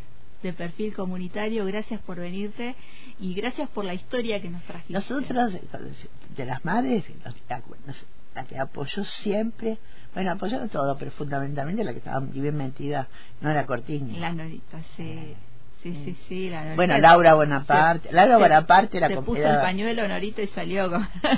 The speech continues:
Speaker 1: <laughs>
Speaker 2: Laura Bonaparte era parte de la comisión. Eh,
Speaker 1: Ujú.
Speaker 2: una de las, integró, una de las primeras que integraron la comisión.
Speaker 1: Bueno, me podría quedar así, tenemos que hacer
Speaker 2: Ujú.
Speaker 1: unas,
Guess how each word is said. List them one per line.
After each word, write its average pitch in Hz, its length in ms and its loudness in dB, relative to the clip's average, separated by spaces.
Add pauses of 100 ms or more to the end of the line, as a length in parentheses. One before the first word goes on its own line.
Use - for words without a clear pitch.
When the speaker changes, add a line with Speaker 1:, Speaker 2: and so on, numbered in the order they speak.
(160)
Speaker 1:
<laughs> - 480 0
Speaker 2:
Laura 156 340 -2
Bonaparte 147 720 -2
era 131 160 -4
parte 127 300 -4
de 107 80 -2
la 110 100 -4
comisión. - 460 -6 (420)
Eh, 165 140 -2
Speaker 1:
Ujú. 180 100 0
Speaker 2:
una 208 160 -2
de 190 60 -2
las, 156 140 -4 (480)
integró, 202 420 -4
una 208 180 -2
de 202 80 -2
las 156 120 -4
primeras 175 420 -4
que 131 80 -6
integraron 139 480 -6
la 135 60 -6
comisión. - 460 -6 (760)
Speaker 1:
Bueno, 185 180 -2
me 196 120 0
podría 226 320 0
quedar 247 260 -2
así, 247 320 -4
tenemos 220 320 -2
que 233 80 -2
hacer 220 320 -2
Speaker 2:
Ujú. 220 140 -2
Speaker 1:
unas, 226 300 0